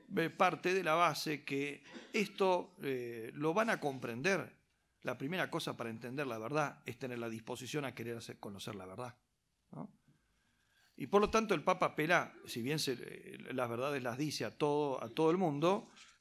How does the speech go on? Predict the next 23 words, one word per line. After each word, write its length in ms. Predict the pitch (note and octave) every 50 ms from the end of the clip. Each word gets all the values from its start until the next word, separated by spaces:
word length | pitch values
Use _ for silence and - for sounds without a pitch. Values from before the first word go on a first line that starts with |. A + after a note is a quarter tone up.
| _ _ -
eh, 260 | B2 B2 B2 - - -
él 160 | E3+ D#3 D3
sabe 400 | - - D#3+ C3+ B2+ B2+ B2+ B2
que 80 | C3+
solamente 680 | B2 - E3+ D#3 C#3 C3 C3+ C3+ C#3 C#3 C3 D3 C#3 C3
las 160 | A#2+ A2+ G#2+ A#2
van 160 | C3 B2+ B2+
a 40 | B2+
aceptar 560 | A#2 - C#3+ C3+ - - - C3 B2+ C3 B2+
o 60 | A2+
van 140 | A2+ A#2+ A#2+
a 40 | A2+
estar 200 | - - B2+ A#2+
dispuestos 500 | A2+ A2 - _ C3 B2 A#2+ - A#2 A#2+
a 40 |
aceptarlas 540 | C3 - E3+ - - - A#2 A#2 B2 B2+ C3 - - - - -
estos, 380 | C3+ G#2+ - - - A#2+ A2
los 100 | B2 B2+
que 140 | - E3 D#3
tengan 280 | D3+ E3+ D#3+ D#3 D3 C3
un 100 | A#2+ A#2+
corazón 420 | C3 A#2 G#2+ G#2+ - C3+ A2+ G2+
recto. 280 | - F2+ - - -